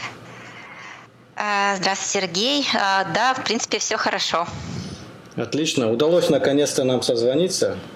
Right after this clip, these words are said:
Speaker 2: Вот, э, с-, очень интересная история с тобой приключилась, которую я давно хотел, э, как бы сказать, донести до наших, э, слушателей. Конкретная история про то, как ты переночевала в лесу,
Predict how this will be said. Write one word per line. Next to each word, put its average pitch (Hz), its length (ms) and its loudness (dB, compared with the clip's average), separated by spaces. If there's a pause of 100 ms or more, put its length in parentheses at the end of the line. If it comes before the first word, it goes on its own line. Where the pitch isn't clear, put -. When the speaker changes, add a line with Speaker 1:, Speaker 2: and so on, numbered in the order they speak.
(140)
Speaker 2:
Вот, 113 320 0
э, 113 420 2
с-, - 360 -4
очень 151 360 2
интересная 139 520 4
история 131 320 4
с 123 80 0
тобой 110 260 2
приключилась, 113 640 2
которую 101 440 0
я 98 60 0
давно 104 280 0
хотел, 98 360 -2 (640)
э, 98 280 -4 (680)
как 101 180 -8
бы 104 120 -4
сказать, 107 340 -4
донести 117 380 0
до 117 160 4
наших, 110 400 2
э, 104 400 4
слушателей. 160 640 2 (1000)
Конкретная 143 600 2
история 147 340 6
про 127 180 6
то, 165 220 4
как 131 320 4
ты 127 260 4
переночевала 110 720 2
в 104 80 2
лесу, 104 420 2